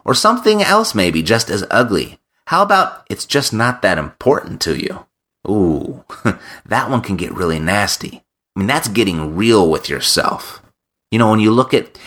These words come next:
when you arrive somewhere late, if you say you're meeting a friend for coffee, and you're five minutes late, you're ten minutes late, twenty minutes late, we've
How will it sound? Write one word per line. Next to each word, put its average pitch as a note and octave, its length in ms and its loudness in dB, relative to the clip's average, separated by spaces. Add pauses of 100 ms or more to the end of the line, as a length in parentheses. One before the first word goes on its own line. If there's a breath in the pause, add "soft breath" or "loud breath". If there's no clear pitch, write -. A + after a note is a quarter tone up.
(120)
when A2 140 0
you G#2+ 160 4
arrive A2 340 2
somewhere F#2+ 380 0
late, - 500 0
if - 540 -20
you F#2 60 -2
say A2+ 120 2
you're G#2+ 140 4
meeting G#2 260 2
a E2 60 0
friend F#2 320 0
for E2+ 120 0
coffee, - 520 -2 (600)
and F#2+ 140 -2
you're F#2+ 100 2
five F#2+ 400 0
minutes F2 280 -4
late, E2 320 -2 (680)
you're E2+ 120 0
ten G#2 260 2
minutes F2+ 220 2
late, D2+ 180 0
twenty G2+ 240 2
minutes E2+ 260 2
late, E2+ 240 0
we've F2 220 -4